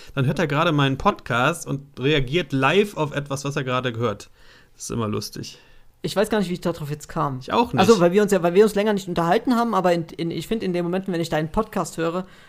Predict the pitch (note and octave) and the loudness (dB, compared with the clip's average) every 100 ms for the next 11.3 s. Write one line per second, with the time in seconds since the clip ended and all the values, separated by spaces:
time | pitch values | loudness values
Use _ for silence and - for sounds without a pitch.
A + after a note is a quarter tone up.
0 | _ - - - - F#3 F#3 F#3+ G3 G3+ | _ -20 -20 -20 -4 -2 -2 -2 0 0
1 | F#3 D#3+ D#3+ D#3 E3+ D3+ E3+ D#3 - - | 0 0 0 0 -2 -2 -4 -4 -12 -2
2 | F3 G3+ C4+ C#4 - F3+ D#3+ E3+ F3 E3 | 4 6 6 4 0 0 2 0 0 0
3 | D#3+ E3 - G#3 - - - F#3 - E3+ | -2 -2 -2 -2 -2 -10 -6 -4 -2 -2
4 | D#3+ C#3 E3 F3 - C#3+ C#3+ C#3 B2 - | -2 0 0 0 -2 -4 0 0 -2 -6
5 | - C3+ C#3 C#3+ B2 G#2+ - - - - | -8 -6 -4 -6 -6 -6 -10 -16 -18 -18
6 | - - A#2 - C#3 - C#3 C3 A2 A2 | -20 -14 -8 -4 -4 -2 0 0 0 -2
7 | G#2+ G2+ A#2+ G#2 G2 F2 - - - - | -6 -8 -6 -6 -6 -8 -12 -18 -20 -20
8 | - - - A2 A#2+ B2 C3 B2 G#2 B2+ | -18 -16 -10 -6 -4 -4 -2 -4 -4 -4
9 | C#3+ A#2 - - G#2+ G#2 G2+ G2 F#2 F#2+ | -2 -4 -6 -6 -6 -6 -8 -10 -10 -12
10 | - - _ _ _ C3 C3 B2 - B2+ | -16 -20 _ _ _ -6 -4 -2 0 2
11 | B2+ A#2 G#2+ | 0 -4 -10